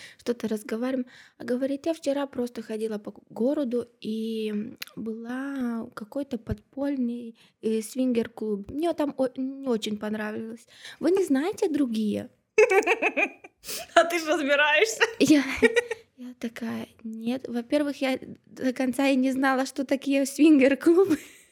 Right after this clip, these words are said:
Speaker 1: <laughs> Что это? Во-вторых,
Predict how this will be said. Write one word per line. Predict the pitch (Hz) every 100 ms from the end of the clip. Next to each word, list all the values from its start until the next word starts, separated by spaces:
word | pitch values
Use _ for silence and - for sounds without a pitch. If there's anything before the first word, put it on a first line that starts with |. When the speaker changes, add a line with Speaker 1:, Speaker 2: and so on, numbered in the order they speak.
| _
Speaker 1:
<laughs> | 320 - 359 - - 359 359 359 - _ 381 - - _ _ _ - _ _ - - - - - 480
Что | - - 294
это? | 392 349 302 294 - - - 539 -
Во-вторых, | 277 285 302 311 381